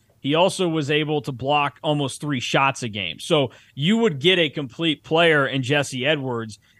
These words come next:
And after those guards I talked about, Edwards is probably right there at the top of the list for K-State. And honestly, like,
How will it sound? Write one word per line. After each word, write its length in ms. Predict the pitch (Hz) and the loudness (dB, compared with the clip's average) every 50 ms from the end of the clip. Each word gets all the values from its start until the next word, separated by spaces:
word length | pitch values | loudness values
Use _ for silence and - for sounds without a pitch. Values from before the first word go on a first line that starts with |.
| _ - | _ -2
And 340 | 135 131 131 131 131 127 - - | 0 0 2 2 0 0 0 0
after 340 | 139 160 185 160 - 208 190 | 2 2 2 2 2 0 2
those 240 | 180 175 156 127 | 4 4 2 0
guards 440 | 113 110 135 131 147 156 170 175 156 | -2 -2 0 2 4 4 2 2 2
I 140 | 175 170 170 | 0 0 0
talked 320 | - 170 160 165 170 - | 0 2 2 2 0 -2
about, 340 | 185 165 175 175 175 175 - - _ _ _ _ _ _ | -4 -2 0 2 2 0 0 -4 _ _ _ _ _ _
Edwards 480 | - 160 175 190 196 202 202 196 170 139 | -4 -2 0 0 0 0 0 0 0 -2
is 140 | 156 131 - | -4 -8 -8
probably 640 | - - - 156 160 170 175 165 165 151 151 143 135 | -12 -8 -2 2 4 4 4 2 2 0 0 -2 0
right 300 | 127 143 147 147 139 - | 0 0 0 0 0 -2
there 220 | - 135 135 139 | -2 -2 -2 -2
at 80 | 135 123 | -2 -4
the 80 | - 120 | -6 -6
top 260 | - 139 135 139 127 | -4 -2 0 0 -2
of 40 | 123 | -4
the 80 | 123 113 | -8 -8
list 260 | 107 123 139 135 - | -6 -6 -6 -6 -6
for 140 | 156 151 139 | -8 -8 -4
K-State. 540 | - 156 156 160 135 - 170 165 170 170 - | 0 0 0 0 0 0 2 2 2 2 0
And 100 | 139 135 | -2 0
honestly, 580 | 135 143 160 196 208 202 - 240 240 233 214 - _ _ _ _ - | 2 4 4 4 2 0 0 -2 -2 -2 -4 -6 _ _ _ _ 0
like, 320 | 147 143 139 120 - - | 2 2 0 0 -4 -16